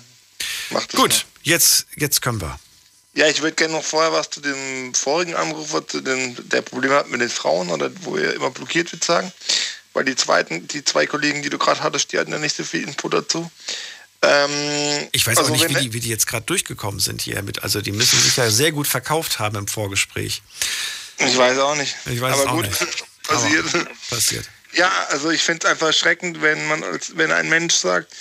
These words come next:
Speaker 1: "Ich kauf mir jetzt gute Klamotten, um bei den Mädels gut anzukommen." Ich find halt einfach, es muss, äh, Persönlichkeit sein, nicht die Klamotten, sondern die Person macht's doch irgendwie aus.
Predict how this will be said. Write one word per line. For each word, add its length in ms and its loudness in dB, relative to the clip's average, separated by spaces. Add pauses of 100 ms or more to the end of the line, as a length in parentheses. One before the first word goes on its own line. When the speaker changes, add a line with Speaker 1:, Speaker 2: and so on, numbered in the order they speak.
(380)
Speaker 1:
"Ich 180 -6
kauf 240 2
mir 160 2
jetzt 280 0
gute 280 -2
Klamotten, 580 0 (420)
um 180 -2
bei 140 4
den 180 -2
Mädels 380 2
gut 160 -6
anzukommen." 600 -2 (1500)
Ich 140 -2
find 260 0
halt 140 6
einfach, 320 0
es 200 -2
muss, 360 0
äh, 100 2
Persönlichkeit 840 0
sein, 260 0
nicht 200 -6
die 60 -2
Klamotten, 500 -2
sondern 320 -2
die 80 -2
Person 400 0
macht's 320 -2
doch 120 -4
irgendwie 280 -4
aus. 260 -4